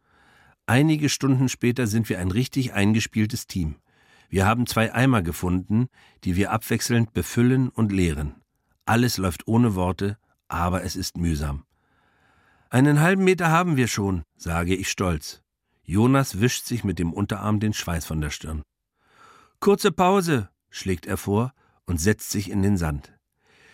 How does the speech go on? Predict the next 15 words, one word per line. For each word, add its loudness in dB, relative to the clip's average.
„Wenn 4
man 4
für -4
einen 4
Meter 2
ungefähr 0
einen 2
Tag 0
braucht -8
und 4
wir 4
über 2
zwölftausend 0
Kilometer 2
haben, -4